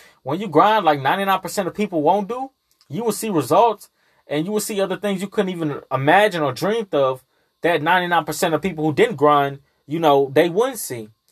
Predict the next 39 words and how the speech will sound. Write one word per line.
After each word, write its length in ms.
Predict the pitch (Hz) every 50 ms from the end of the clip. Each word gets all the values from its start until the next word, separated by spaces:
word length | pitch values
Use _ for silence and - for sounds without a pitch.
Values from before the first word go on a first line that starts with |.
| _ _ _ _ _
So 160 | _ - 156
I'm 80 | 175 175
telling 300 | - 185 208 208 208 202
you 80 | 196 175
guys, 300 | 165 156 151 135 131 -
keep 280 | - - 185 180 -
on 160 | 202 180 185
grinding. 500 | 147 147 160 175 190 190 170 135 127 120
You 80 | 127 156
guys 280 | 185 208 202 175 135 120
got 280 | 123 160 180 190 185
this. 180 | - 135 127 -
And 120 | - 156
most 220 | 165 180 190 185 170
importantly, 440 | 147 - - 196 208 196 170 156
be 200 | 147 127 165 170
happy. 460 | 165 175 180 185 190 190 - 117 113 - _ _ _ _ _ _ _ _ _ _ _ _
Don't 200 | - 170 196 196
put 140 | - 196 170
negativity 640 | 175 196 208 185 185 - - 214 208 190 180 196 185
on 120 | 180 175
a 40 | 156
pedestal, 480 | - - 214 214 202 - - 202 185 165
and 80 | 160
always 360 | 175 185 190 196 185 180 147 156
realize 520 | 175 202 202 196 180 147 123 120 117 - _ _ _ _ _ _
money 460 | 127 135 170 196 208 196 185 170 - _ _ _ _ _ _ _
isn't 260 | 151 156 170 175 165
happiness. 680 | 165 175 180 180 180 - 120 110 110 110 117 - - _ _ _ _ _
Money 280 | 123 131 165 190 190 170
cannot 400 | - - 139 143 170 165 147 123
buy 180 | 143 151 151
happiness. 640 | 139 151 151 151 151 135 117 104 98 _ - _ _ _ _ _ _ _ _ _ _ _ _ _ _ _ _ _ _ -
I'm 280 | 139 143 160 175 165
gonna 240 | 160 190 190 185 180
do 180 | 165 190 180 170
another, 260 | 160 170 180 175 175
uh, 360 | 147 151 160 160 156 151 135
broadcast, 840 | 120 127 156 180 185 180 - - 202 185 180 180 175 - - -